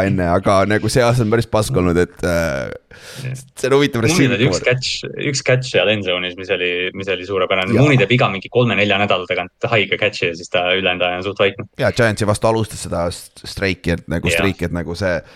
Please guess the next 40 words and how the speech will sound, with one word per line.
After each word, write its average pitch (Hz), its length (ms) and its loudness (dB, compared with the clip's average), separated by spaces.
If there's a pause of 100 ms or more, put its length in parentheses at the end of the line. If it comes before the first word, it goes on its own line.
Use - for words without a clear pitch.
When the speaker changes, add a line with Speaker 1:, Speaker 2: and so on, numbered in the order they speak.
(140)
Speaker 1:
ta 120 120 2
on, 127 220 0
ta 165 100 4
on 143 240 -4
solid, 135 440 -2
aga 101 280 0
teised, 123 220 0
teised 117 260 0
kaks - 240 -4
ei 101 80 0
ole 90 160 0
ikka 85 240 -8
nagu 87 80 -8
mitte 95 220 -10
midagi. 85 260 -6
Aga - 240 -2
kui 117 80 -4
me 117 80 0
vaatame 117 240 -2
teiselt 113 240 -2
poolt, 87 240 -4 (560)
äh, 98 400 4
Miami 110 400 4
receiving 98 320 0
core 92 240 4
on 87 80 -2
ridiculous. 85 540 -4 (240)
Hill, 117 320 4 (260)
paganama, 104 400 2
sada 104 220 0
nelikümmend 110 240 2
kolm 110 240 2
jaardi 104 240 2
jälle, 90 300 2 (180)
üks 104 160 -4
touchdown, 98 460 0
üle 98 100 0
pika 98 320 0
aja 92 140 2
sai 95 100 2